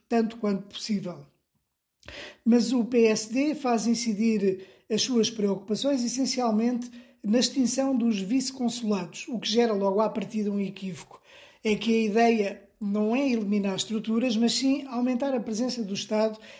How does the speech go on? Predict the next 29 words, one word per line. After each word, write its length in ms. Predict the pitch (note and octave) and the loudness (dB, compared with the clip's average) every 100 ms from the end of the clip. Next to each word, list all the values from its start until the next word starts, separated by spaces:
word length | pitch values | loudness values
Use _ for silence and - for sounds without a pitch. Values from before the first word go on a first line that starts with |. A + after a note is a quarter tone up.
| - _ | -20 _
e 80 | A3 | 4
melhorar 500 | G#3+ G#3+ A3 B3 B3 | 4 6 4 4 2
a 60 | A3+ | 0
qualidade 600 | A3 G#3+ G3+ A3+ A3+ F#3 | 0 0 0 0 0 -2
do 100 | G3 | -6
serviço 580 | - F#3 F#3 G#3+ - G3+ | -6 -4 -2 -2 -2 -4
nos 160 | F3+ | -6
postos 520 | - A3 G#3 - F#3+ | -4 0 0 -2 -4
às 160 | G3 F#3+ | -2 -2
populações 580 | - A3+ G#3 G3+ A#3 A3+ | -2 0 0 2 2 0
que 80 | - | -2
servem, 460 | A3+ G#3 F3+ F3 - - - - _ | 2 2 0 -6 -10 -20 -20 -20 _
de 160 | G#3 G3+ | -8 -6
que 80 | - | 0
são 180 | C4+ B3+ | 2 4
exemplo 680 | G3+ F#3 A3+ B3 A#3+ C4+ C4 - - | 2 2 2 0 -2 -6 -6 -14 -8
os 200 | A#3 - | -6 -6
postos 460 | - A3+ G#3+ - F#3 | 0 0 0 -4 -8
de 120 | F3 | -8
Toulouse, 540 | - A3 A#3 D4 D4 | -2 2 4 2 0
que 80 | - | -4
passa 380 | - G#3+ G#3 G#3+ | -4 -4 -2 -6
a 60 | |
consulado, 760 | G3+ G#3 G3+ A#3+ A3 A3+ A#3+ A#3+ | -4 -6 -4 -2 0 2 2 0
e 80 | B3+ | -2
de 120 | A#3 | -2
Vigo, 420 | G#3+ A3+ A3+ C4+ - - | 0 0 0 -2 -4 -6
que 100 | E4 | -4
passa 420 | A3+ A3+ G#3 - | -2 0 0 0